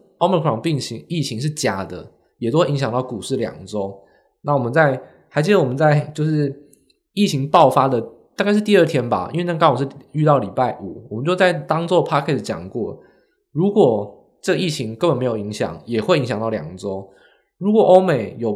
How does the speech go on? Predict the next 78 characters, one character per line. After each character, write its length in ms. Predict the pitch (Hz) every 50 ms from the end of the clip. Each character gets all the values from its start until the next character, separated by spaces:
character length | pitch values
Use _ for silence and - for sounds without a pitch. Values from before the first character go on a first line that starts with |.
| - - _ _ -
Omicron 400 | 147 160 165 147 135 - 135 117
的 60 | 107 101
本 200 | 107 107 110 113
土 140 | 135 117
传 260 | 98 - - 101 95 101
染， 160 | 98 85 82 98
那 80 | 120 123
现 140 | - 147
在 80 | 131 131
更 180 | 127 143 123 107
不 60 | 107
用 180 | 98 98 101
讲， 180 | - - 82 101
当 160 | - 151 175
初 140 | 190 208 190
也 60 | 147
预 100 | 160 156
期 100 | 143 123
说 140 | 110 131 135
一 60 | -
定 180 | - 123 117 113
会 160 | - 135 110
啊， 100 | 92 92
因 60 | 127
为 60 | 143
欧 180 | 139 - 139 143
美 100 | 139 117
防 240 | 104 - 110 107 117
疫 60 | 120
真 100 | 117 123
的 80 | 113 101
太 220 | - - 110 101
烂， 260 | 98 104 98 92 - - _ _ _ - - _ _ _
像 180 | - 165 160 151
美 160 | 131 113 107
国 140 | 107 110 113
现 100 | 147 151
在 80 | 135
已 40 | 113 110
经 80 | 120 123 123 - -
超 120 | - 185
过 60 | 185
七 140 | 185 185 190
十 100 | 170 147
趴 160 | 131 139 131
都 80 | 131 131
是 60 | 135
Omicron， 460 | 135 - 131 123 117 104 - - 95 104
所 100 | - 170
以 60 | 175
这 100 | 196 180
就 80 | 165
是 60 | 165 156
本 220 | 143 117 107 107
土 180 | 123 110 104 104 - _ _ _
传 200 | - - 101 101
染 160 | 104 98 87
嘛。 140 | - - - - _ _ _ - - - _ -
如 180 | 147 165 190
果 100 | 196 208
欧 160 | - 165 180 180
美 80 | 170
有 80 | 147 123
本 180 | 107 117 120
土 140 | 127 131 113
传 240 | 104 - 107 101 107
染， 180 | 107 95 - - - _ _ _ _ -
那 140 | - - -
影 160 | 143 147 151
响 260 | 151 170 117 101 101 117
力 160 | 131 120 104
哦， 200 | 95 90 - 147 -
至 200 | - - 226 190
少 200 | 147 147 113 90
到 160 | 104 120 117 110
十 240 | - - 107 98
二 80 | 92 95
月， 260 | 95 95 92 80 -